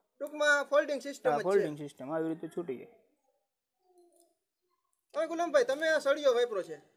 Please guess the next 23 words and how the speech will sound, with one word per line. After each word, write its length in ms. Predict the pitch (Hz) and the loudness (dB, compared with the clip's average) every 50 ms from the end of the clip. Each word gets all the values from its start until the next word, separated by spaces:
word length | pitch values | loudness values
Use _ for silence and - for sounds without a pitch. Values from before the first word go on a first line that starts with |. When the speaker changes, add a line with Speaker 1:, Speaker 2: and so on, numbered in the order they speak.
| _ _ _ - | _ _ _ -4
Speaker 1:
તેની 200 | 285 311 330 285 | -4 -4 -4 -4
જગ્યાએ 560 | 285 294 254 294 302 294 294 285 285 294 269 | -6 -6 2 4 6 6 8 6 4 4 2
અમુક 140 | - 226 240 | -2 2 2
Speaker 2:
પટ્ટી 280 | 226 247 - 247 226 | 2 4 4 4 6
હાલે. 200 | 208 202 185 151 | 6 6 4 4
Speaker 1:
ખેડૂત 200 | 262 269 269 226 | 0 -4 -6 -8
મિત્રો 280 | 262 277 269 269 247 233 | -8 -4 -2 -2 -2 0
છે, 200 | 240 247 220 175 - - - - _ _ _ _ _ - | 0 0 -2 -2 -4 -10 -20 -20 _ _ _ _ _ -8
તેને 260 | 262 277 277 285 269 | -6 -4 -2 -2 -2
બીજું 300 | 214 233 240 254 285 277 | -4 -6 -8 -8 -4 -2
કાંઈ 280 | 285 277 269 269 262 - - - - - 202 | -2 0 0 -2 -4 -4 -8 -14 -18 -8 -4
વાપરવું 360 | 208 247 262 277 269 262 247 | -4 -2 2 2 2 2 4
હોય 180 | 233 220 202 208 | 2 2 2 2
આ 60 | 208 | 0
જગ્યાએ 380 | 190 208 226 208 208 208 185 185 | 0 0 -2 0 2 2 2 2
તો 140 | - 220 214 | 0 -2 -2
ચાલી 280 | - 220 240 247 247 240 | 0 0 0 2 4 4
શકે? 140 | 220 226 220 - - | 2 2 -2 0 6
Speaker 2:
હા, 140 | 170 175 180 | 6 6 8
પટ્ટી 340 | - 190 196 - 208 202 | 8 4 4 4 2 4
ચાલે, 240 | 190 196 196 196 190 | 6 6 8 8 8
વારો 360 | 180 160 165 175 185 196 185 | 10 12 12 12 12 10 8
ચાલે. 300 | 175 - 180 185 185 185 | 6 6 4 6 4 4